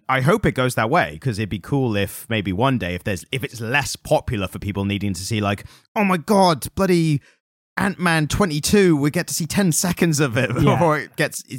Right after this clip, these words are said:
Speaker 1: C G I'd." Um, if it goes back to comics, then that could be something that we could trek out to and be like,
Speaker 2: Oh, it'd be great, wouldn't it?
Speaker 1: "Comic literate, coming to Comic-Con."
Speaker 2: I mean, we'd definitely do either Manchester or London, I think.
Speaker 1: I mean, we'd have to start off there and,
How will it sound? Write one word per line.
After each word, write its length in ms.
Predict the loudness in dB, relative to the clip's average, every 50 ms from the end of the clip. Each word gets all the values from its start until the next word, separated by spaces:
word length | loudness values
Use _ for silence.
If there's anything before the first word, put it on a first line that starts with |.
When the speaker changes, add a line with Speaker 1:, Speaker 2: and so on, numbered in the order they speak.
| -8 -6
Speaker 1:
C 180 | -2 -2 0
G 140 | 0 2 2
I'd." 400 | 4 4 4 2 0 -2 -6 -12 -14 _ _ _ _ _ _ _
Um, 440 | -4 -2 0 0 -2 -2 -4 -6 -6 -6
if 100 | -6 -2
it 40 | 0
goes 160 | 2 2 2
back 220 | 2 0 -2 -2
to 80 | -4 -6
comics, 420 | -2 0 2 2 2 0 -2 -4
then 100 | -4 -2
that 140 | -2 -2 -2
could 80 | -2 -4
be 60 | -4
something 300 | -2 -2 -2 -2 -2 -4
that 80 | -2 -2
we 120 | -2 -2
could 160 | -2 -4 -6
trek 220 | -6 -8 -8 -6 -8
out 200 | -8 -8 -6 -6
to 140 | -4 -4 -2
and 120 | -2 -2 -2
be 100 | -2 0
like, 320 | 0 0 0 -2 -4 -6 _ _ _ _ -12
Speaker 2:
Oh, 80 | -10 -10
it'd 100 | -8 -6
be 80 | -6
great, 240 | -4 -2 -2 -2 -2
wouldn't 120 | -2 -2 0
it? 80 | 2
Speaker 1:
"Comic 300 | 2 2 0 -2 -4 -6
literate, 540 | -6 -4 -4 -4 -4 -2 -2 -2 -2 -4 -4
coming 300 | -4 -2 -2 0 0 0
to 220 | 0 2 2 0 0
Comic-Con." 540 | 0 -2 -2 -2 -4 -4 -6 -6 -6 -6 -4
Speaker 2:
I 60 | -2
mean, 160 | 0 0 0
we'd 140 | 0 0 0
definitely 380 | 0 0 0 0 -2 -4 -4 -4
do 160 | -2 0 0
either 160 | 0 0 0
Manchester 440 | 0 0 -2 -2 -4 -8 -8 -8 -8
or 60 | -6
London, 300 | -4 -4 -4 -6 -6 -10
I 80 | -12 -14
think. 340 | -16 -16 -16 -18 -18 -18 -18 -20 -20 -4 0
Speaker 1:
I 60 | 0 2
mean, 120 | 2 2
we'd 100 | 0 0
have 120 | 0 -2 -2
to 80 | -6
start 260 | -4 0 0 0 2 0
off 240 | 0 -2 -4 -6
there 280 | -8 -10 -10 -8 -8 -8
and, 260 | -8 -8 -10 -10 -8